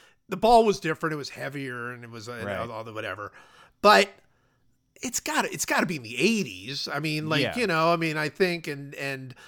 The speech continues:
Speaker 1: uh, so I'm so <laughs> sick of people bringing up Ruth when it comes to Ohtani. I get it. I look, and
Speaker 2: Yeah,
Speaker 1: Ruth,
Speaker 2: right.
Speaker 1: you know, he
Speaker 2: There,
Speaker 1: was the
Speaker 2: it's
Speaker 1: pitcher,
Speaker 2: the only
Speaker 1: the hitter.
Speaker 2: comp. He's the only comp,
Speaker 1: He's the only
Speaker 2: right? He's
Speaker 1: comp,
Speaker 2: the
Speaker 1: but
Speaker 2: only
Speaker 1: it's
Speaker 2: comp.
Speaker 1: not a comp. That's the thing.
Speaker 2: No.
Speaker 1: He's the only comp,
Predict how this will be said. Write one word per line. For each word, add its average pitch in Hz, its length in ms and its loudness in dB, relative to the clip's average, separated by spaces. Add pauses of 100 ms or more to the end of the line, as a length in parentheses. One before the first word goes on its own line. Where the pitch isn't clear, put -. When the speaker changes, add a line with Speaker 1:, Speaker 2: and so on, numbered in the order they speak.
(300)
Speaker 1:
uh, 123 400 0 (1200)
so - 220 -2
I'm 440 280 2
so - 500 -2
<laughs> - 0 -
sick 190 440 0
of 151 100 -8
people - 300 -12 (240)
bringing - 280 -10
up - 200 -2
Ruth 147 380 -8
when 135 120 -10
it 127 80 -12
comes 135 240 -10
to 135 80 -12
Ohtani. 127 560 -8 (220)
I 226 140 4
get 220 520 4
it. 233 340 4 (160)
I 196 60 0
look, 226 340 4
and 131 120 0
Speaker 2:
Yeah, 135 120 2
Speaker 1:
Ruth, 185 240 4
Speaker 2:
right. 110 400 -6
Speaker 1:
you 202 100 6
know, 190 300 8
he 190 80 10
Speaker 2:
There, 180 80 2
Speaker 1:
was 175 140 0
the 180 80 4
Speaker 2:
it's 156 100 -4
Speaker 1:
pitcher, 190 180 6
Speaker 2:
the 196 60 4
only 208 160 8
Speaker 1:
the 165 60 8
hitter. 196 180 6
Speaker 2:
comp. 208 380 2 (240)
He's 170 180 -4
the 175 140 -2
only 196 180 -4
comp, - 180 -2
Speaker 1:
He's 254 120 6
the 247 100 8
only 302 200 12
Speaker 2:
right? - 60 0
He's - 80 10
Speaker 1:
comp, 320 280 12
Speaker 2:
the - 40 0
Speaker 1:
but 269 40 12
Speaker 2:
only 262 100 10
Speaker 1:
it's 247 120 -4
Speaker 2:
comp. 285 60 -8
Speaker 1:
not 269 180 10
a 185 40 2
comp. - 420 -12
That's 226 200 4
the 226 80 -6
thing. 185 200 -4
Speaker 2:
No. - 60 -4
Speaker 1:
He's 165 220 -6
the 202 80 -4
only 311 220 -2
comp, 196 420 4